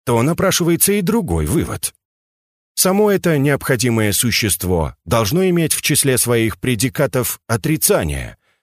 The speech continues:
а отнюдь не одну только реальность. Однако обратим своё внимание на установленное нами понятие этого необходимого существа.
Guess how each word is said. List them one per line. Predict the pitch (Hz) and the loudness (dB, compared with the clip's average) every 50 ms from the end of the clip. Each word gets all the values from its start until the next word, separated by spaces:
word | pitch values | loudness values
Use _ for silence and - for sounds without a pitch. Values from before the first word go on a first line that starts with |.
| _ _ | _ _
а | 95 107 110 113 | 2 2 2 2
отнюдь | 101 - 110 117 160 185 - - | 2 2 2 2 2 2 0 0
не | 190 190 | 2 2
одну | 185 160 101 95 95 95 107 | 2 2 2 2 0 0 0
только | - 156 120 107 87 - 90 80 76 | 0 0 0 0 0 0 0 0 0
реальность. | 80 110 139 123 90 78 60 55 52 - - - - - - _ _ _ _ _ _ _ _ _ _ _ _ _ _ _ _ _ _ _ | 2 2 2 2 2 0 -4 -6 -6 -6 -6 -6 -6 -8 -14 _ _ _ _ _ _ _ _ _ _ _ _ _ _ _ _ _ _ _
Однако | 101 110 120 127 120 - 117 110 | -2 0 2 2 2 2 2 2
обратим | 110 104 110 107 - - 110 101 | 4 2 2 2 2 2 0 0
своё | - 104 104 104 104 104 101 | 0 2 2 2 2 2 2
внимание | 92 110 117 120 135 127 120 107 95 90 87 90 | 2 0 0 2 2 2 2 2 2 2 2 2
на | 107 117 113 | 2 2 0
установленное | 120 117 - - 143 156 175 175 160 143 151 147 143 139 135 131 131 | 0 0 0 0 0 2 2 2 2 0 0 0 0 0 0 0 0
нами | 127 131 131 127 127 127 123 | 0 0 0 0 0 0 -2
понятие | 117 - - 143 143 156 165 170 139 107 85 - - 78 71 69 71 | -2 -2 -2 -2 0 2 2 2 2 0 0 -2 -2 -2 -2 0 0
этого | 90 95 - 92 87 82 87 85 | 0 0 0 0 0 0 0 0
необходимого | 82 90 113 117 113 - - 123 120 90 98 101 98 104 95 110 107 | 2 2 0 0 -2 -2 -2 -2 0 0 0 0 0 0 0 0 0
существа. | - - 127 110 - - 160 - - - 76 67 55 - | 0 0 0 0 0 0 -2 -2 -4 -4 -4 -6 -6 -8